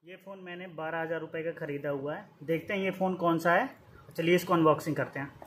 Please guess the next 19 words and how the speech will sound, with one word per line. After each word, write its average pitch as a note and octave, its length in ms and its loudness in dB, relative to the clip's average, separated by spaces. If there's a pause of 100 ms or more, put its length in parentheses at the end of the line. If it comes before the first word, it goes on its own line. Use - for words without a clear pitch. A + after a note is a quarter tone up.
(1900)
और F3 360 10
ये E3+ 220 8
देखिए F3+ 300 6
मैं F3 160 6
आपको E3+ 240 6
इसकी F3 200 -2
price D#3+ 280 6
दिखा D#3+ 240 6
देता D3+ 220 6
हूँ, G#3 140 0 (720)
ग्यारह D#3+ 560 6 (160)
नौ E3 140 4
सौ G3 140 2
निन्यानवे। D#3 580 6 (1700)
पैकेजिंग D#3+ 360 4
इसकी F3 220 4
बहुत D#3 200 6
बढ़िया D3+ 300 6
है। G3+ 240 0